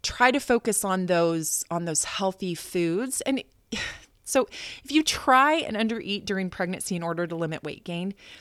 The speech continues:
it's similar to trying to underbreathe. You may be able to hold your breath for a time, but soon enough, your body will force you to get the oxygen, or in this case, your body will force you to get the food, energy, nutrients it needs.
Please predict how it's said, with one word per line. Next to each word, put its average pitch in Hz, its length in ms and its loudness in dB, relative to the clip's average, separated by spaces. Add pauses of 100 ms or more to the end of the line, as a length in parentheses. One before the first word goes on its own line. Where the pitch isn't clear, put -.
(120)
it's 233 200 0
similar 277 600 4
to 202 180 -4
trying 180 560 -2
to - 120 -8
underbreathe. 151 880 -6 (520)
You 202 140 0
may 214 200 4
be 247 140 4
able 214 200 2
to 202 100 -6
hold 170 280 -4
your 175 100 -6
breath 156 320 -4
for 180 160 0
a 160 60 0
time, 165 420 -4
but - 140 -8
soon 190 240 0
enough, 170 320 -2
your 170 100 -4
body 165 760 0
will 196 320 6
force 226 440 4
you 220 80 6
to 185 180 -2
get 175 180 2
the 196 160 -4
oxygen, 156 840 -4
or 196 160 4
in 190 160 2
this 190 220 0
case, 175 580 -2
your 196 120 4
body 180 300 6
will 170 120 -2
force 185 400 -2
you 185 80 -2
to 180 120 -8
get 165 220 -4
the 175 80 -2
food, 165 480 0 (140)
energy, 165 420 -2
nutrients 156 560 -4
it - 140 -10
needs. - 360 -10